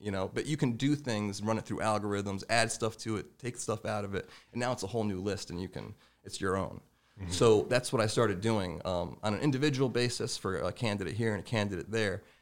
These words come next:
Speaker 1: And eventually, as I said, Trey Radel's people were out of work, <laughs> the people that helped him get
Speaker 2: Right,
Speaker 1: elected.
Speaker 2: right.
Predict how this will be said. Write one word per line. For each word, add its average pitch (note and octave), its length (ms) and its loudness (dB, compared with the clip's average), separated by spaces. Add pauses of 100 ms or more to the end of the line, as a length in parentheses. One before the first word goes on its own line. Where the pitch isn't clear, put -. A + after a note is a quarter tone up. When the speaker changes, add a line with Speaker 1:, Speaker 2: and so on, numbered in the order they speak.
(240)
Speaker 1:
And A#2 160 2
eventually, A#2+ 600 0
as A2 160 0
I G#2 40 2
said, G#2 320 -4
Trey C3 220 -2
Radel's A2+ 320 2
people G#2 560 0 (260)
were G#2+ 160 0
out G#2 120 2
of F#2+ 80 0
work, G2+ 320 2 (340)
<laughs> G2+ 340 -2
the A2+ 60 -8
people G#2 240 -2
that F#2+ 80 -4
helped G#2 200 -2
him F#2+ 80 -4
get G2+ 120 0
Speaker 2:
Right, F#2+ 160 6
Speaker 1:
elected. F2+ 340 2
Speaker 2:
right. - 40 -12